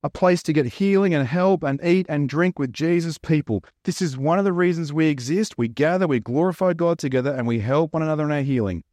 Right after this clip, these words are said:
Because we come towards one another and say, "I can't be self-righteous.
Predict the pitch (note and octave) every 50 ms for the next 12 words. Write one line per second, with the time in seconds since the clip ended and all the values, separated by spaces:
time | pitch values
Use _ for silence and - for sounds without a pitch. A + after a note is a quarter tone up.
0 | _ _ _ - D#3 D3+ D#3+ C#3 D3+ C#3+ - - F#3+ G3+ A3 G3+ F#3+ F#3 F#3+ F#3
1 | G3 F#3 - D#3+ D#3 D3+ D3+ D3 C#3+ C#3 B2+ - - C3 B2+ B2 B2 - _ _
2 | _ _ - A2+ A#2 A2+ - G#2+ F#2 F#2 A2 A2 - - F#2+ E2 - G2 F#2 F#2
3 | G2 F#2+ - G#2 - - - -